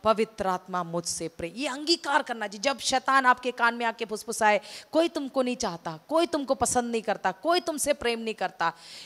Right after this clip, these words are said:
आपको पता है, ये गवाही मैंने विश्व भर में पता नहीं कितनी जगह में जाके दिया है। जब मैं अपनी गवाही देती हूँ कि शैतान ने मुझे इस जाल में फंसा के रखा था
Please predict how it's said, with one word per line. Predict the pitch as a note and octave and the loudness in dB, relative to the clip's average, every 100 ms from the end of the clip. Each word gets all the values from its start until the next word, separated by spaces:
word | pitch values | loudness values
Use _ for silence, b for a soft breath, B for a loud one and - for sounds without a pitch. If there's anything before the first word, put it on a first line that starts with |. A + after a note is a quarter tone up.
| B | B
आपको | A3 A#3+ - | 4 6 4
पता | C#4 C#4 D4 | 0 2 2
है, | D4+ C4+ B - | 2 -2 B -4
ये | A#3 | 0
गवाही | A3+ A3+ A#3 B3 A#3+ | 4 4 6 4 2
मैंने | A#3 A#3 A#3 - - _ _ _ _ _ _ | 0 0 -2 -4 -20 _ _ _ _ _ _
विश्व | G3 A3+ C4 | -6 -2 0
भर | G#3+ A3 | 2 0
में | A3 | 0
पता | A#3 A#3+ | -2 -2
नहीं | A#3 | -4
कितनी | B3 B3 A#3 | -6 -6 -4
जगह | G#3+ G#3+ | -2 -2
में | G#3+ G3+ | -4 -2
जाके | G3 G3+ F#3 | -4 -4 -10
दिया | F3+ F3 | -6 -8
है। | D#3+ - B B G#3+ | -8 -14 B B -4
जब | G#3+ | 0
मैं | |
अपनी | G#3+ G#3 | -2 -2
गवाही | G3+ G3+ G3 G3 | -2 -2 -2 -4
देती | F3 E3 F3 | -6 -8 -12
हूँ | D#3 _ b b b - | -14 _ b b b -10
कि | A3 | -2
शैतान | - - A#3+ B3+ B3 B3+ | 0 2 2 2 0 0
ने | B3+ | -2
मुझे | B3 A3 G3+ A3+ A3 - - | -2 -4 -2 -2 -4 -16 -6
इस | B3 - | -4 -4
जाल | F3+ G#3+ G3+ G#3+ | -4 -2 -2 -4
में | G#3 | -6
फंसा | - F#3+ G3 F#3 | -8 -6 -2 -2
के | F#3+ | -2
रखा | F3+ - F3+ E3 | -6 -6 -8 -8
था | E3 | -8